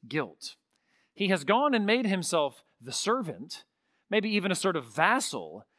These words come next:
of the king of his enemies. David sought protection from Achish that he should have sought only from God. How does he expect to get out of this one? Desperation can drive you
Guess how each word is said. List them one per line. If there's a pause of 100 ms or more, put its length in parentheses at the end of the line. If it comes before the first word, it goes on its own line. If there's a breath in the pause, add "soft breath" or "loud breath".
(140)
of
the
king
of
his
enemies. (680)
David
sought
protection
from
Achish (760)
that
he
should
have
sought
only
from
God. (2000)
How
does
he
expect (300)
to
get
out
of
this
one? (1300)
Desperation
can
drive
you